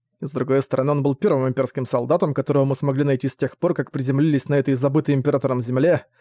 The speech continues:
и он мог знать, где располагается группировка наших сил. Судя по всему, лучшим шансом на спасение было связаться с ним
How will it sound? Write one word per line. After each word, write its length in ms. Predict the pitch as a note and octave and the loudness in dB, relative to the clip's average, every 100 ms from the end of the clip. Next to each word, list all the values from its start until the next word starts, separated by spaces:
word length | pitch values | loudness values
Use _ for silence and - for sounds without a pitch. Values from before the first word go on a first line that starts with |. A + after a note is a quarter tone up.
| _ _ - | _ _ 0
и 80 | |
он 120 | F3+ C4+ | 2 2
мог 180 | B3 | 0
знать, 260 | C3 D#3+ A3+ | 2 0 2
где 120 | D#3+ | 2
располагается 640 | D3+ - C3 C3+ D3 - | 0 0 -2 2 0 2
группировка 460 | G3 D3+ B2+ C#3+ C4 | 0 0 0 0 0
наших 260 | C#3 B2 - | 0 -2 -6
сил. 440 | - B2 C2 - _ _ _ _ _ | -2 -2 -2 -10 _ _ _ _ _
Судя 380 | - D#3+ D#3+ C#3+ | -10 -6 -4 -2
по 120 | C#3 | -4
всему, 320 | - C#3+ F3+ | -4 -2 2
лучшим 360 | D#3 G3 D3+ C3+ | 2 0 -2 -2
шансом 360 | F3 D#3+ D3 | 0 0 -2
на 60 | C3 | -4
спасение 500 | - C3 B3+ F#3 C3+ | -4 -4 0 2 2
было 220 | D#3+ D3 | 2 0
связаться 460 | - C3 G#3 - C#3+ | 0 -2 -2 -2 -4
с 100 | D3+ | 0
ним 240 | D3 | 0